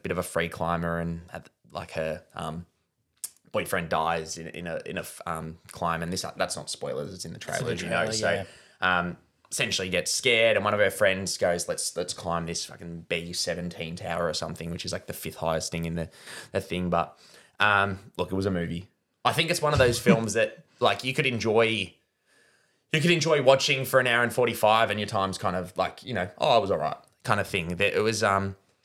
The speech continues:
Speaker 1: well acted from the main actress, Becky, and, and her father, but the, the supporting actress, the blonde girl, is possibly a, it's a really bad performance, I'll be honest. And it's, um,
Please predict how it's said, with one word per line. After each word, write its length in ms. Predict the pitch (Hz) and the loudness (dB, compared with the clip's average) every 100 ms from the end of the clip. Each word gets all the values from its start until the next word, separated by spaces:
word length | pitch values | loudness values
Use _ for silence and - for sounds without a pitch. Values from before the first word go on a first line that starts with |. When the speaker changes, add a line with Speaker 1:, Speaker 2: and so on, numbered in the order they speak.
| - _ _ - | -20 _ _ -6
Speaker 1:
well 320 | 107 123 113 | 4 6 6
acted 420 | 107 - 113 95 | 2 2 0 2
from 200 | - 95 | 0 0
the 60 | 92 | 2
main 360 | 95 98 95 92 | 2 2 -2 0
actress, 540 | 95 - - 95 92 | 0 0 0 2 2
Becky, 520 | - 90 - 92 87 | 0 -2 -2 -4 -2
and, 100 | 87 - | -2 -2
and 100 | 95 | -2
her 80 | 85 | -2
father, 480 | - 90 92 92 90 | 0 2 4 4 2
but 220 | 87 - | 0 0
the, 320 | 92 85 82 | 0 0 0
the 140 | 98 87 | -2 -2
supporting 500 | - 85 92 95 95 | -4 -6 -2 0 0
actress, 340 | 92 - 92 | -2 0 -2
the 80 | - | -2
blonde 320 | 87 90 92 | 0 0 2
girl, 320 | 90 90 87 85 | 0 2 2 -2
is 60 | - | -4
possibly 720 | - 92 95 92 87 87 85 - _ _ _ _ _ _ _ _ _ _ _ | -2 -2 -2 -4 -4 -6 -8 -14 _ _ _ _ _ _ _ _ _ _ _
a, 100 | 98 82 - | -6 -6 -6
it's 260 | - - 117 | -6 -2 -2
a 80 | |
really 280 | 104 120 107 | 0 0 0
bad 260 | 85 87 85 | 0 0 0
performance, 480 | 87 87 87 85 87 | -4 -4 -4 -4 -6
I'll 60 | |
be 80 | 82 | -6
honest. 340 | 82 101 - | -4 -4 -4
And 320 | - 85 82 - | -6 -6 -10 -2
it's, 280 | 101 - - | -2 0 0
um, 420 | 95 90 104 82 | -2 -2 -6 -6